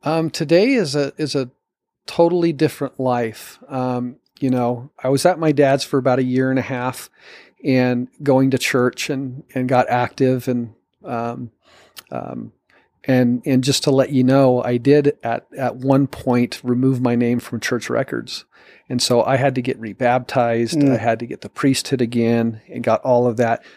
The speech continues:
Speaker 1: missionary lessons, all of it. And for about a year and a half, um, was doing that at my dad's and,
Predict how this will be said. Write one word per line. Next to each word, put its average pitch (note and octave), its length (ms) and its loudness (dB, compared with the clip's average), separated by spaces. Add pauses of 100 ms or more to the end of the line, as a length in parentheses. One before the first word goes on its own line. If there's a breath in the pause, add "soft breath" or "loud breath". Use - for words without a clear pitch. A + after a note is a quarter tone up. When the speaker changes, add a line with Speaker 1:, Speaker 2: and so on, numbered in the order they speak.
(160 soft breath)
Speaker 1:
missionary C3 560 2
lessons, A#2+ 640 0 (140)
all C#3 280 6
of A2+ 120 -2
it. B2 300 -4 (180)
And A#2 160 -2
for A#2+ 140 -4
about A#2+ 200 2
a A#2 160 0
year C3+ 340 0
and B2 100 0
a A2 40 -2
half, A#2+ 520 -4 (500 loud breath)
um, A#2 420 -4
was C3 240 0
doing B2+ 260 4
that A#2+ 160 4
at A#2 120 0
my A#2 140 -2
dad's A#2 480 2
and, A2+ 200 -4